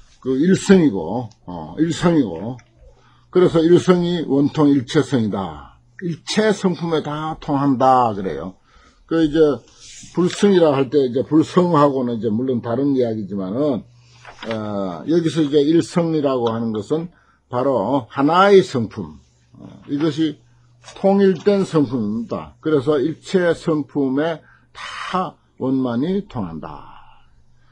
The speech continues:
그리고 하나의 법은 일체 법을 두루두루 다 포함한다. 어, 일법이 변하면 일체법이다 그랬어요.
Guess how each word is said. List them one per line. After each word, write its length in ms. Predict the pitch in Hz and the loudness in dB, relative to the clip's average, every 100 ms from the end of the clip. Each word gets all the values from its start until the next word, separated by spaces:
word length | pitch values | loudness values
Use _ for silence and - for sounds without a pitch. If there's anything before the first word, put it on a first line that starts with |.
| _ - | _ -2
그리고 260 | 175 170 | 2 2
하나의 480 | 120 151 185 196 165 | 2 2 4 6 6
법은 520 | 139 139 120 92 127 - _ _ _ _ - | 4 2 0 -2 -6 -10 _ _ _ _ -6
일체 560 | 202 - - 220 208 | -4 -6 -2 2 2
법을 520 | 170 170 180 170 143 - | 2 0 2 0 -4 -6
두루두루 640 | 143 170 190 160 175 170 | 0 4 4 4 0 0
다 580 | 131 127 135 104 240 139 _ _ _ | 0 0 0 0 -4 -6 _ _ _
포함한다. 800 | - 165 165 143 117 98 87 - - - _ _ _ | -4 0 0 0 -4 -6 -10 -16 -20 -20 _ _ _
어, 140 | - - | -20 -8
일법이 480 | 131 120 147 135 117 | -4 -2 0 0 -2
변하면 420 | 107 117 120 110 | -2 0 0 -2
일체법이다 840 | 101 - 110 104 95 87 82 78 80 | -4 -6 -8 -6 -8 -10 -14 -18 -14
그랬어요. 680 | 95 85 - 78 73 113 | -12 -14 -16 -16 -12 -14